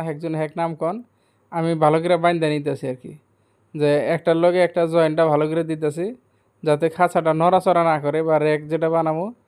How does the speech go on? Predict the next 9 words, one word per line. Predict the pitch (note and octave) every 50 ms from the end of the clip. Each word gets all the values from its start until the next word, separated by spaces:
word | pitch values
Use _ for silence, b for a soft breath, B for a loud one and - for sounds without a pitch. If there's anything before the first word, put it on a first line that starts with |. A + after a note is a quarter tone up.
| _ _ _ _ _ _ -
নড়াচড়া | D#3 E3+ F3 F#3 F3+ - F#3+ F3+ E3
না | D#3+ D3+ C#3
করে। | B2+ B2+ B2 B2 - - _ _ _ _ _ _ _ _
এইটাই | - E3 F3+ F#3 G3 G3+ G3+
যদি | G3+ G#3 G3+ G3+
আপনি | G3 G3 F#3+ G3 G3+ F#3
কাঠ | - F#3+ F3+ F3 E3+
দিয়ে | E3+ E3+ F3+ G3 F#3 F#3 F#3+ F#3
বা | F3+ F3+ F3